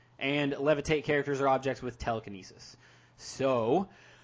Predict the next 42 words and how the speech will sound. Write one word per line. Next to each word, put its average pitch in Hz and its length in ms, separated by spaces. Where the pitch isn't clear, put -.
Pulse 190 320
Wave 226 160
and 180 120
telekinesis 170 800
are 143 100
both 135 360
exceptionally 143 680
useful 131 300
powers 143 480
in 113 100
this 113 220
game. 117 420
If 127 140
this 233 180
character 220 560
actually 160 720
ends 147 220
up 151 240
with 127 260
something 139 440
that 113 120
it's, - 200
you're 139 140
not 139 180
trying 139 160
to 123 80
use 120 160
both 120 260
powers 123 380
at 117 100
the 107 120
same 113 200
time 110 220
'cause 104 180
you're 120 120
not 120 100
gonna 107 100
Pulse 120 320
Wave 117 220
your 101 240
own 107 180
characters 104 500